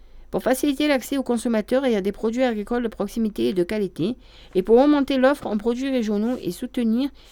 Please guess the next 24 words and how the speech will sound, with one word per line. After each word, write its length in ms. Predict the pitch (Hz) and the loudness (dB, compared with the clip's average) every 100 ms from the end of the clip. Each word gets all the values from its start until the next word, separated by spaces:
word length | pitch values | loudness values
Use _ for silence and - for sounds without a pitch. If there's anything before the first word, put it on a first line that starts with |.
| - | -8
les 120 | 180 208 | -2 0
agriculteurs 500 | 208 226 220 262 233 | 0 -2 0 2 2
locaux. 440 | 214 226 - 143 - - - - - - - - - | 2 2 0 -10 -10 -20 -20 -18 -20 -18 -20 -20 2
Alors, 260 | 190 175 64 58 - | 8 8 8 -2 -6
localement, 640 | 202 277 311 277 214 170 - - - - | 0 4 6 6 6 4 0 -16 -20 2
où 140 | 311 | 10
il 80 | 339 | 10
y 20 | |
en 120 | 269 | 10
a ? 140 | 180 139 - - - - - - - - | 4 2 -6 -20 -20 -20 -20 -20 -20 -14
Donc, 380 | - 226 170 - | 2 4 4 2
il 60 | 160 | 0
y 20 | |
a 80 | 151 | 0
Couleur 400 | - 320 320 - | 4 6 6 4
Paysanne. 560 | 277 247 202 277 - - - | 2 4 4 4 4 0 -2
Donc, 140 | 170 147 | -4 -4
vous 120 | 180 | -2
l'avez, 340 | 190 170 170 | 0 2 0
le 180 | 156 170 | 2 0
petit 160 | 226 269 | 0 -2
magasin 400 | 247 220 208 196 | -2 0 0 0
au 60 | |
terreau, 400 | 185 190 165 165 | 0 -2 0 -2